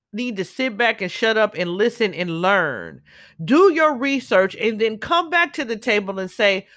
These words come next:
"Well, how about this? How do you feel about this?" Sometimes in a disagreement,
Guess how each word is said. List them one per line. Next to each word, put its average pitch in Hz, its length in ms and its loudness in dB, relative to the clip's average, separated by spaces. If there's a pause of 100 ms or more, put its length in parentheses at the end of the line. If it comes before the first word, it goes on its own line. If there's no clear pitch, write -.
(160)
"Well, 262 180 6
how 320 320 4
about 254 400 2
this? 175 380 -4
How 311 320 0
do 269 240 -6
you 254 160 -4
feel 220 300 -2
about 190 420 0
this?" - 420 -4 (460)
Sometimes 349 680 0
in 269 140 -6
a 233 80 -2
disagreement, 214 880 -6